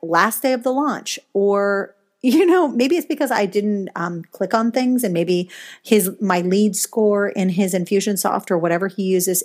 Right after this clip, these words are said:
isn't high enough to get the regular communication, but it really bugs me to just, like, only get the offer, only get last chance, doors closing emails from him,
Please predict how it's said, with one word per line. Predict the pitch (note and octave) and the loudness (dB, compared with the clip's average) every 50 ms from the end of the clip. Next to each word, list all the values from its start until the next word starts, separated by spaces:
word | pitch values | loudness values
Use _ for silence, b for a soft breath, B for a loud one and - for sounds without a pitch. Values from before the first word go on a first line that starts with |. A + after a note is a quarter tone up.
| - - | -2 -2
isn't | F#3 G3 F#3+ - | -2 -2 -2 -4
high | - - F#3 F3 | -6 -6 -6 -4
enough | F3+ F#3 G3+ G3+ G3+ - | -2 0 0 -2 0 -2
to | G3+ | 0
get | - E3+ D#3+ - | 2 2 0 2
the | - E3+ | 0 0
regular | D3+ D3+ D#3 D#3+ G3+ A3+ A3+ | 2 0 2 2 2 0 0
communication, | A3+ - C4+ C#4 C4+ C#4+ - D4 C#4+ C#4 - - D4+ D#4 D#4+ B B B B B B B B | 0 0 0 2 2 2 0 0 -2 -2 -2 -4 -4 -4 -4 B B B B B B B B
but | - G#3+ | -2 -2
it | G#3+ G#3+ G#3 | -2 0 2
really | G3+ G3+ G3+ G#3 G#3+ G#3 | 2 2 4 4 4 4
bugs | F#3 F#3+ F#3+ F#3 F#3 F#3 - | 4 2 0 0 0 -2 -6
me | F3+ F3 D#3+ D3+ - | -6 -6 -6 -8 -8
to | - - F3+ | -8 -6 -6
just, | E3 F3 E3+ - - | -4 -4 -4 -2 -2
like, | F3+ E3+ E3 - - _ _ _ - | -2 -4 -4 -6 -10 _ _ _ 0
only | G3+ G#3+ A3 A3+ A3+ A3+ A3+ A3 | 2 2 4 4 4 4 2 2
get | F#3 G3 F3+ F3 - - | 2 2 0 0 -2 -4
the | F3 F3+ F3 | -4 -2 0
offer, | D3+ D#3+ E3 E3+ - - - - - - _ _ _ _ _ _ _ _ _ _ _ _ _ _ _ _ _ - _ _ - | 0 0 -2 -4 -4 -8 -8 -8 -10 -12 _ _ _ _ _ _ _ _ _ _ _ _ _ _ _ _ _ -20 _ _ -2
only | G3 G3+ G#3+ G#3+ G#3+ G#3 | 0 2 4 4 4 4
get | F#3+ G3+ F#3+ - - | 4 4 2 2 0
last | F3+ E3+ E3+ E3+ F3 F3 - - | 0 2 2 2 0 -2 -4 -6
chance, | - - G#3 F3+ E3 - - - | -4 -2 -2 -2 -2 -4 -6 -8
doors | - - F3 E3+ E3+ E3 - | 0 0 2 2 2 0 -2
closing | - - F#3+ F#3 F3 E3+ F#3 E3 | -2 0 0 2 2 0 -2 -4
emails | - - E3 D#3 D3 B2+ B2+ B2+ - | -6 -6 -6 -4 -4 -4 -4 -4 -4
from | - B2+ | -6 -4
him, | - D#3 - - F#2 | -4 -4 -6 -6 -8